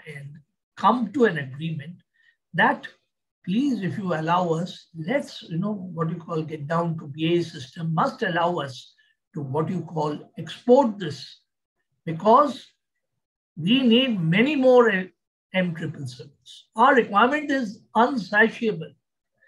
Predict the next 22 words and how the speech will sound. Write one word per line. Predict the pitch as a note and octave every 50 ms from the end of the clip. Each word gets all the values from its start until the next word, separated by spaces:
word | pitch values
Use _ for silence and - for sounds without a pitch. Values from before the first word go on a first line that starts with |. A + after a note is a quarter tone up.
| _ _ _ _ _ -
But | F#3+ G3+
while | G3 A#3 C4+ D#4 E4+ D#4+ D#4+
we | E4
are | D#4+ D4 B3 G3
doing | G#3+ A3 A#3 B3 A#3 A3+ G#3 F3
this, | F3 F3 F3 F3 F3+ F3+ F3 - F#3
whatever | D#3+ F3+ F#3 G#3+ C4 C4+ D4 D4+
you | D4+ C4+ B3+ A#3+ G#3+ F3+ E3+
do, | F3+ F#3 F#3 F3+ F3+ F#3+
you | G3 G3+ A3 A3+ A3
require | G#3+ F3 - - F3 F3+ F#3 G3+ G#3+ A3+ B3
to | B3 B3+ A#3
sustain | - - F#3 F3 - - - - B3+ C#4 D4 C#4+ C#4
yourself. | B3+ A3+ G3 F3 D#3+ - - D#3 D3 D3+ F3+ D#3+
That | F#3 A3 C#4+ B3+ - - _ -
industry | G3+ G3 F#3+ F#3+ C4 C#4 C4+ - - - - F3 - _ _ _ _ _ _ _ _ _ _ _ _ _ _ -
which | G3 A3+ - -
is | D4 B3 - -
supplying | - F#3 D#3 - - F#3 G#3 B3+ C#4+ D4+ C#4
you | B3+ A#3 A3 A3 A3 A3+
must | G#3 G3 G3 F#3+ - - -
sustain. | F3+ E3 D#3+ - - - A#3 A3 A3 G3+ E3 C#3+ D3+